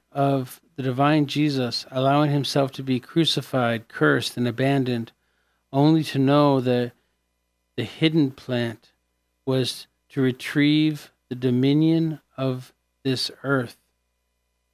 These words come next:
Our hope is forged as Jesus declares the mission accomplished. Keys to death, hell, and the grave. The power that allows us to be saved today.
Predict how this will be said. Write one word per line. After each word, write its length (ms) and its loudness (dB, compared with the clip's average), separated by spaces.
Our 160 -2
hope 500 0
is 160 -4
forged 640 0
as 180 -8
Jesus 460 -4
declares 520 -4
the 100 -6
mission 360 0
accomplished. 760 -6
Keys 580 -2
to 80 -4
death, 500 0
hell, 260 2
and 160 0
the 60 0
grave. 420 -4
The 60 -12
power 600 0
that 80 0
allows 400 2
us 140 -2
to 120 -20
be 120 -4
saved 600 0
today. 460 2